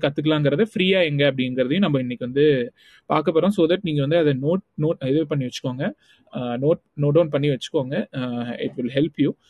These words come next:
ஓகே, நம்ம வந்து ஃபர்ஸ்ட் வந்து எதை எடுத்துக்கலாம் அப்படின்னா, டேட்டா, ஆ, இன்ஜினியரிங் எடுத்துக்கோம். ஏன்னா வந்து டேட்டாவோட டிரான்சிஷன்ல நம்ம பார்க்கலாம், டேட்டா எப்படி கலெக்ட் ஆகி அது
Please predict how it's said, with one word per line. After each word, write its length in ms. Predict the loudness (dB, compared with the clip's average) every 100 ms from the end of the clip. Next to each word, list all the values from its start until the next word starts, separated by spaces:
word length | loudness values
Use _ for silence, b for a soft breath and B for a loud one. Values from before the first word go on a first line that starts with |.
| _ -18 -16 -16 b b b
ஓகே, 240 | -6 -8 -2
நம்ம 180 | 0
வந்து 180 | 2 0
ஃபர்ஸ்ட் 260 | -2 -2 -2
வந்து 180 | 2 2
எதை 180 | 2
எடுத்துக்கலாம் 240 | -2 -4 -4
அப்படின்னா, 500 | -2 -2 -2 -2 -2
டேட்டா, 480 | -2 0 0 0 -4 -8
ஆ, 320 | -6 -6 -8 -6
இன்ஜினியரிங் 460 | -6 -2 -2 -2 -4
எடுத்துக்கோம். 340 | -6 -6 -4
ஏன்னா 160 | -2 -2
வந்து 160 | 0
டேட்டாவோட 560 | 2 0 2 0 0 -4
டிரான்சிஷன்ல 600 | -4 -4 -6 -10 -8 -6
நம்ம 160 | -4 -2
பார்க்கலாம், 540 | -2 -2 -2 -10 -10 _ _ _ -8
டேட்டா 320 | -4 -2 0 -2
எப்படி 440 | -2 -4 -4 -6
கலெக்ட் 400 | -8 -8 -8 -4
ஆகி 400 | 0 0 0 -2
அது 280 | -4 -4 -6